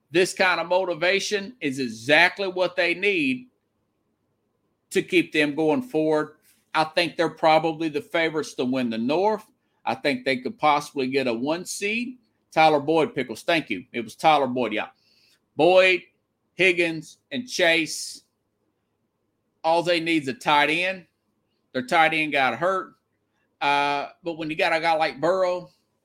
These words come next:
I've liked the three offensive line that they added. I know the Ravens are much better defensively this year and healthy coming back. The Steelers are always gonna have their pass rush. Uh, Myles Garrett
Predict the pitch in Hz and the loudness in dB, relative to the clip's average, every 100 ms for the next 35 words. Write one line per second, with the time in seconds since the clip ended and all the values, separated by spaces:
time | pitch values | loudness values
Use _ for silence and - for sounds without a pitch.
0 | - 131 135 160 156 156 - 190 170 160 | -8 -6 0 2 0 -6 -6 -2 0 2
1 | 156 170 160 147 135 143 165 165 165 160 | 2 0 -6 -4 -4 -2 -2 -4 -6 -4
2 | 165 160 165 175 180 175 _ _ _ _ | -2 0 0 0 -2 -6 _ _ _ _
3 | - 135 135 156 165 151 143 160 175 165 | -4 -2 0 0 0 -2 0 2 0 -4
4 | 156 151 165 156 - 131 151 165 156 131 | -6 -4 -4 -6 -6 0 2 2 0 -4
5 | 165 165 - 151 147 165 160 - 175 180 | -4 -8 -6 -4 -2 -4 -4 -4 -4 -4
6 | 123 104 151 160 170 165 - 160 143 139 | -6 -4 0 0 0 -8 -6 -6 -6 -2
7 | 156 170 170 - _ _ _ - 139 - | 2 2 0 -8 _ _ _ -10 -8 -2
8 | 180 175 160 143 143 147 151 156 139 135 | 0 0 0 0 0 0 -2 -2 -2 -2
9 | 117 160 160 180 180 175 - 190 190 185 | 0 -2 0 0 0 -2 -4 -2 0 -2
10 | - - - _ _ _ _ _ - 135 | -4 -14 -16 _ _ _ _ _ -2 0
11 | 131 127 131 131 90 85 - _ _ _ | 2 2 0 -2 -6 -12 -20 _ _ _
12 | _ 147 175 185 135 156 185 196 196 | _ 0 2 2 2 2 4 2 -2